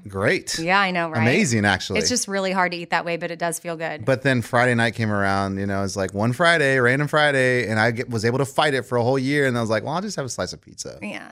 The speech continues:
Speaker 2: no big deal.
Speaker 1: And that's just kinda how it happens. You just kinda derail yourself off one slice of pizza.
Speaker 2: Right.
Speaker 1: And then it's like, "You know what I like with pizza? Coke."
Speaker 2: Right. But what you should do is find that balance and not derail. Just be like, "You know what? I had the pizza, I had the Coke, like, whatever, it's not a big
Speaker 1: Right.
Speaker 2: deal. It doesn't mean that I have to just, like, now give up.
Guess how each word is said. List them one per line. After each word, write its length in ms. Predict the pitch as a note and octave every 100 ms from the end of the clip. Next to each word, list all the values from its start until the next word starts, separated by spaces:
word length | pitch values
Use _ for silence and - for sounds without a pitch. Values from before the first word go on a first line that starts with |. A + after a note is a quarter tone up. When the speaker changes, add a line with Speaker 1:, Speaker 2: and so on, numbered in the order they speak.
| F#3
Speaker 2:
no 120 | B3
big 180 | F#3+ D#3+
deal. 120 | -
Speaker 1:
And 120 | G#2+ A2
that's 200 | B2 -
just 140 | D#3+
kinda 180 | D#3 E3+
how 180 | D#3 A#2
it 60 |
happens. 460 | F#2 B2 - A#2 F#2
You 60 | A2+
just 140 | D3
kinda 140 | E3+ C3+
derail 560 | F#2 A2 C3 G2 C#3
yourself 420 | E3+ F#2 G2 F2+ G2+
off 140 | G2+ - _ _
one 240 | G#2+ B2 C#3+
slice 260 | - C3+ C3
of 80 |
pizza. 360 | A#2 G#2 - G2+ _
Speaker 2:
Right. 200 | F3 - - _ -
Speaker 1:
And 60 | C#3
then 60 |
it's 120 | D3+
like, 140 | D#3 B2+
"You 80 | D#3
know 60 |
what 100 | E3
I 60 | C#3+
like 180 | A2+ A2+
with 100 | C3+
pizza? 340 | D#3+ F#3+ G3 -
Coke." 340 | - F#2 F#2+ - _ _ _ -
Speaker 2:
Right. 280 | E3+ - - _ _ _ - -
But 180 | E4 B3
what 160 | C#4+
you 80 | C4+
should 180 | A#3+ A#3
do 240 | C4 B3+ G#3
is 180 | F#3+
find 260 | - G#3 G#3+
that 160 | F3 F3+
balance 360 | G#3 G3+ F#3
and 100 | F3+
not 200 | F3+ F3
derail. 440 | F3 E3+ F3 D#3+ E3+
Just 160 | F#3+
be 60 | G#3+
like, 140 | G3
"You 60 | A3
know 80 | C4
what? 120 | C#4+
I 60 | A3
had 160 | A3 G#3+
the 40 |
pizza, 300 | G#3+ A3 G#3+
I 20 | F#3+
had 160 | F#3+
the 60 | F#3
Coke, 400 | A#3 A#3 A3+ -
like, 180 | F3 F#3+
whatever, 340 | F#3+ F#3+ F#3+
it's 140 | F#3
not 140 | F3+ F3
a 40 |
big 140 | E3+ E3+
Speaker 1:
Right. 80 |
Speaker 2:
deal. 140 | F3 E3+
It 60 |
doesn't 260 | F3+ F3+ E3+
mean 220 | F3+ F3
that 100 | E3+
I 100 | E3
have 220 | D#3+ D#3
to 80 | E3+
just, 240 | D#3 D#3+ E3
like, 240 | D#3 -
now 220 | E3+ D3+
give 180 | D#3 D3+
up. 240 | D3+ -